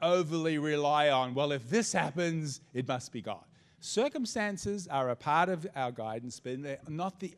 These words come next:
only means, and we don't want to overly depend on it. Two more. Next one is the inner witness of the Holy Spirit. Next slide, Romans eight fourteen, "All who are led or guided by the Holy Spirit are the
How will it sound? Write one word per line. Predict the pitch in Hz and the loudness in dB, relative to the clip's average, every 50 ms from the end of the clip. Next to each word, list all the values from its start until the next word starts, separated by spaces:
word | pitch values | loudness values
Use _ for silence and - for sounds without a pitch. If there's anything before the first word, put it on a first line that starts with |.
| _ - | _ -8
only | 170 180 196 208 202 190 185 175 160 | -6 -6 -4 -6 -6 -6 -6 -6 -6
means, | 147 143 139 135 131 131 131 131 127 117 - - - - - - - _ _ _ - | -6 -6 -4 -4 -4 -4 -4 -6 -6 -8 -10 -12 -16 -20 -20 -20 -20 _ _ _ -12
and | 117 113 | -8 -6
we | 120 117 | -6 -6
don't | 110 127 120 117 - | -4 -4 -4 -4 -6
want | 131 123 120 120 120 - - | -8 -8 -6 -6 -8 -8 -6
to | 120 117 110 107 _ - - - _ _ _ - | -6 -4 -6 -6 _ -16 -20 -20 _ _ _ -6
overly | 120 127 120 113 110 117 113 113 | -4 -4 -4 -4 -4 -6 -6 -6
depend | 104 101 110 107 - - 113 110 110 110 | -6 -8 -10 -10 -10 -10 -8 -8 -8 -8
on | 107 104 104 | -8 -10 -10
it. | - - | -6 0
Two | - 269 285 | 2 4 6
more. | 247 226 147 104 - - - - - - - | 6 6 4 4 0 -8 -16 -16 -16 -8 -4
Next | 175 233 254 - - | 0 0 0 0 -2
one | 208 202 196 | -2 0 0
is | 196 190 151 | 0 0 0
the | 165 190 185 185 - | -2 -4 -4 -4 -2
inner | 220 220 247 240 240 233 233 220 | 0 2 4 4 4 4 2 2
witness | 180 185 202 202 196 196 190 185 180 - - - - - | 2 2 0 0 0 -2 0 0 0 -2 -4 -12 -12 -8
of | - 156 151 147 143 135 135 | -4 -2 0 0 -2 -2 -4
the | 147 139 | -4 -4
Holy | 131 - - 135 131 131 127 123 120 | -4 -6 -6 -6 -4 -4 -4 -6 -6
Spirit. | 113 - - - - - _ - 160 160 160 151 135 110 92 - - - - - - - - - - - - - - - _ _ _ _ _ _ _ _ _ _ _ _ _ _ _ _ _ _ _ _ _ _ _ _ _ - | -8 -10 -12 -14 -14 -10 _ 0 2 4 4 4 4 2 0 -6 -12 -16 -20 -20 -20 -20 -20 -20 -20 -20 -20 -20 -20 -20 _ _ _ _ _ _ _ _ _ _ _ _ _ _ _ _ _ _ _ _ _ _ _ _ _ -8
Next | 135 127 - - | -8 -6 -6 -4
slide, | - 156 151 156 180 214 226 185 147 | -2 0 0 0 0 -2 -2 -2 0
Romans | 147 147 147 139 131 127 | 2 2 2 0 -2 -2
eight | 143 139 147 135 | -2 -2 -2 -4
fourteen, | - - 151 147 143 - - 165 165 175 170 | -6 -6 -4 -4 -2 0 0 0 0 0 -4
"All | 143 147 143 147 143 135 | -2 -2 -2 0 -2 -2
who | 131 143 139 135 | -2 -2 0 0
are | 131 123 | 0 0
led | 127 135 143 151 156 156 151 151 | 0 -2 0 0 0 0 0 0
or | 143 139 135 | 0 -2 -2
guided | 123 - 139 123 117 131 147 147 147 151 151 147 123 - | -2 -2 -2 -2 0 0 0 0 0 0 -2 -4 -4 -4
by | 147 127 131 131 | -2 -2 0 -2
the | 127 123 | -4 -6
Holy | 110 120 131 131 117 117 | -6 -6 -6 -6 -6 -6
Spirit | 107 - - - - 127 123 120 120 117 - - - | -8 -10 -12 -10 -8 -6 -6 -6 -6 -8 -10 -12 -10
are | 123 120 120 117 113 | -8 -6 -6 -6 -6
the | 113 113 113 113 | -6 -6 -6 -6